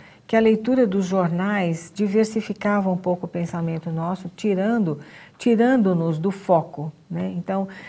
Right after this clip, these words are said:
se ele estivesse vivendo na época atual, então, com tantas informações que chegam através de celulares, de tablets, de televisão, de internet, et cetera, sem dúvida nenhuma. Hoje o ser humano tem muita dificuldade de concentração,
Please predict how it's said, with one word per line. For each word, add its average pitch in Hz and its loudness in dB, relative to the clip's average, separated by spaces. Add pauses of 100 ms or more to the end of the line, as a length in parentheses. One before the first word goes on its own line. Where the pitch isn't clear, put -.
(180)
se - -2
ele 269 2
estivesse 196 2
vivendo 170 0
na 160 -2
época 156 -2
atual, 160 -2
então, 160 -4
com 160 -6
tantas 269 4
informações 165 -2
que 160 -10
chegam 151 -6
através 151 -6 (440)
de 165 -4
celulares, 170 0
de 151 -8
tablets, 160 -2
de 151 -8
televisão, 156 -4
de 156 -4
internet, 156 -4
et - -12
cetera, 185 -6
sem 202 -6
dúvida 208 -4
nenhuma. 190 -2
Hoje 202 0
o 196 -2
ser 196 -2
humano 190 0
tem 202 -4
muita 226 0
dificuldade 185 -2
de 185 -4
concentração, 190 -2